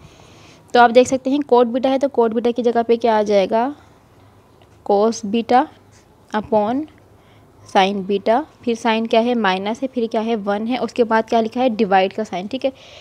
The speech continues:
तो हम इसे कर देंगे डिवाइड। उसके बाद नीचे क्या लिखा है, ये cos बीटा लिखा है, तो cos बीटा की जगह पे दोबारा आ जाएगा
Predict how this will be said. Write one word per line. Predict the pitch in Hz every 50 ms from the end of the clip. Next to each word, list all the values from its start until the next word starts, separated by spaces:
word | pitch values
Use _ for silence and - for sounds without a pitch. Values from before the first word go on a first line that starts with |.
| - - - -
तो | - 226
हम | 226 220 226 226
इसे | 214 - 220
कर | - 220 208
देंगे | 196 190 202 202 196 202
डिवाइड। | 175 - 196 180 190 180 165 170 180 196 254 247 - - - - _ _ _ _ _ _ _ _ _ _ _ - - _ _ - _ _ _ -
उसके | - 202 - - 247
बाद | 226 240 233
नीचे | 233 233 - 240
क्या | 226 240
लिखा | 233 233 233 -
है, | 240 240
ये | 233 233 - -
cos | 214 214 233 220 -
बीटा | 247 247 269 262
लिखा | 262 254 254 - 269
है, |
तो | 254 277
cos | 254 - 220 220 226 214
बीटा | 214 233 226 220
की | 214 - 233
जगह | 214 220 220 214
पे | 214 220
दोबारा | 208 220 208 208 202 208 220 214
आ | 214
जाएगा | 202 208 202 202 202 208 233 240 269 285